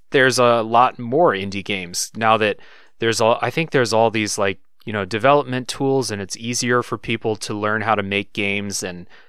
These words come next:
you, I don't know, you get a lot of people just making exactly the kind of game that they wanna make, uh, in indie spaces. L-, or, like, uh, you get people who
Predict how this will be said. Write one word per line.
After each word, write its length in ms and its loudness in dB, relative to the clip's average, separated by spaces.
you, 640 -4
I 80 0
don't 80 2
know, 80 4
you 180 2
get 140 2
a 60 6
lot 180 6
of 80 0
people 280 0
just 280 -2
making 460 0
exactly 580 0
the 120 0
kind 240 0
of 120 -2
game 240 0
that 160 -2
they 140 2
wanna 220 -2
make, 600 -4
uh, 240 -4
in 360 -8
indie 280 -2
spaces. 760 -6
L-, 160 -10
or, 220 6
like, 280 4
uh, 320 4
you 200 2
get 300 4
people 420 2
who 480 0